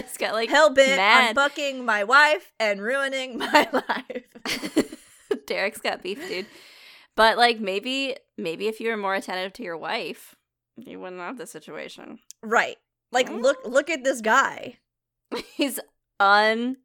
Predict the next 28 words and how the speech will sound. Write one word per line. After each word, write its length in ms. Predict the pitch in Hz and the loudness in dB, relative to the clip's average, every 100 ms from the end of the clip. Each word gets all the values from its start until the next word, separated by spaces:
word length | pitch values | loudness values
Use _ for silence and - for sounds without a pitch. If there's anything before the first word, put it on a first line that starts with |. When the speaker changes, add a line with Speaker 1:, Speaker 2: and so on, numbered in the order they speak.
| _ | _
Speaker 2:
He 240 | 269 349 | -2 0
fucks. 680 | - 349 392 - - - - - | 4 6 4 2 -6 -14 -16 -8
<laughs> 40 | |
Speaker 1:
believably 760 | 359 247 247 285 226 202 208 - | 2 4 6 4 2 -4 0 6
hot. 440 | 220 220 269 - - 269 - - 381 - 370 - | 6 6 0 -12 -10 -10 -8 -6 -8 -8 -10 -10
<laughs> 840 | - - - - 381 - - - | -20 -20 -20 -20 -20 -20 -20 -8
Speaker 2:
Mouth 380 | 226 226 294 - | 0 2 2 -2
watering. 540 | 220 190 190 214 143 170 | -8 -2 0 0 -4 -6
That's 140 | 226 | -6
why 120 | 294 | -2
he's 120 | 277 269 | -4 -4
in 80 | |
all 100 | 240 | -4
that 180 | 214 143 | -4 -4
liquid. 680 | 139 302 - 60 - - - - | -6 -10 -12 -16 -14 -16 -20 -8
Speaker 1:
You 120 | 240 | -2
know 120 | 254 | 0
what? 200 | 277 294 | 2 0
It 180 | 247 240 | -2 -6
didn't 340 | 208 220 277 | -8 -6 -8
take 220 | 262 208 190 | -8 -8 -6
us 160 | 202 | -8
long 300 | 170 156 165 180 | -6 -6 -8 -12
to 100 | 254 | -12
get 220 | 160 - | -12 -12
to 100 | - | -16
the 100 | 196 | -16
bestiality 1120 | 214 - - 202 196 190 196 254 285 320 - | -10 -10 -10 -10 -6 -4 -4 -6 -6 -10 -10